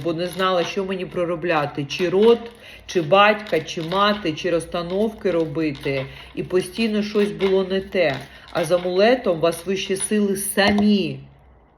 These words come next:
як казати правильно, візьмуть на руки і пустять вас в це життя по трансформаціям, але це буде м'яко для вас. І більш-менш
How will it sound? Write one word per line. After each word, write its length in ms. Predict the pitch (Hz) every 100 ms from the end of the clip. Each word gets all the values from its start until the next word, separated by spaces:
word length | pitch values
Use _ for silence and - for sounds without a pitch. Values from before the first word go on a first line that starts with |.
| _ _ _ _ _ _ _ _ _ _ _ _ _ -
як 160 | 160
казати 280 | 165 151 147
правильно, 440 | 139 156 143 143 143
візьмуть 460 | 196 156 160 160
на 160 | 156 156
руки 640 | 196 233 214 170 131 127 - - _ _ _ -
і 60 |
пустять 840 | 147 - 196 214 - 175 143 - - -
вас 520 | 135 160 147 139 -
в 60 | -
це 260 | - 170 156
життя 760 | 139 151 - 170 170 202 208 - - _ _ _ _ _ _ _ _ -
по 140 | 180
трансформаціям, 1120 | - 170 147 180 165 175 170 143 - 143 131 -
але 260 | 151 160 165
це 180 | 160 165
буде 320 | 156 151 160
м'яко 600 | 156 170 180 185 - 160
для 220 | 135 143
вас. 420 | 139 123 127 - - - - - - - -
І 480 | 180 180 180 170 170 156
більш-менш 960 | 165 196 185 180 180 185 185 165 -